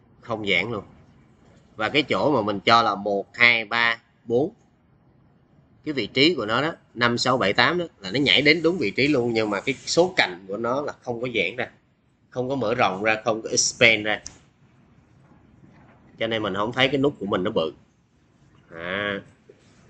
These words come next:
Ở này là mình cho nó mở rộng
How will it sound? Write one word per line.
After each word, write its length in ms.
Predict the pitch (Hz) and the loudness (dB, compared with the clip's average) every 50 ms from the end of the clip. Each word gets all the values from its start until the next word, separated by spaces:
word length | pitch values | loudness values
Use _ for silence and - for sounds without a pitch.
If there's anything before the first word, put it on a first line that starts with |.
| - - _ _ _ _ _ _ _ _ - - - _ _ _ - _ _ _ _ _ - _ _ - - _ _ - - - - _ _ _ - _ | -20 -20 _ _ _ _ _ _ _ _ -20 -20 -20 _ _ _ -20 _ _ _ _ _ -20 _ _ -12 -12 _ _ -20 -20 -20 -20 _ _ _ -20 _
Ở 100 | 85 92 | -10 -8
này 200 | 101 107 101 98 | -4 -2 -2 -2
là 80 | 92 92 | -2 -2
mình 180 | 92 90 92 | -4 -6 -8
cho 260 | 90 - 107 104 104 107 | -2 2 4 4 4 4
nó 100 | 113 117 | 2 -2
mở 180 | 110 95 104 | -2 -2 0
rộng 180 | 113 107 95 | 2 2 2